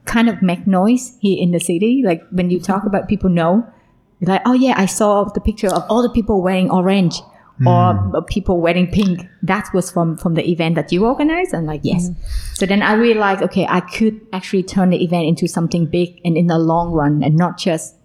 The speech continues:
Speaker 1: one event, like, just temporarily. So that when I decided I wanted to start a social change makers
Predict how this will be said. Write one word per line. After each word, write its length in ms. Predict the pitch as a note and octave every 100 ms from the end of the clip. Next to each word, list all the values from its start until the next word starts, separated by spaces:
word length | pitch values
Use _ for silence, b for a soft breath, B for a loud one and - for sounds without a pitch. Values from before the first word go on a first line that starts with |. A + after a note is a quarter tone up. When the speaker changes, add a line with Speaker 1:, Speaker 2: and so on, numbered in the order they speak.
| -
Speaker 1:
one 300 | E3 E3+ E3+
event, 420 | E3 D3+ D3+ D#3+ -
like, 180 | D#3+ -
just 240 | D#3+ -
temporarily. 680 | - F3 E3+ E3 F#3 G#3+ C4 C4 b b b b -
So 120 | G3+
that 220 | G3 G#3
when 120 | G#3
I 80 | F3+
decided 520 | F3+ F3 F3+ F3+ F3 E3+ - _ - - -
I 100 | E3+
wanted 420 | E3 E3 E3 E3
to 100 | F3+
start 360 | - D#3+ D3+ D3 - -
a 40 |
social 300 | - E3+ D3+ D#3+
change 280 | D#3 D3+
makers 500 | D3 C#3 - D3+ -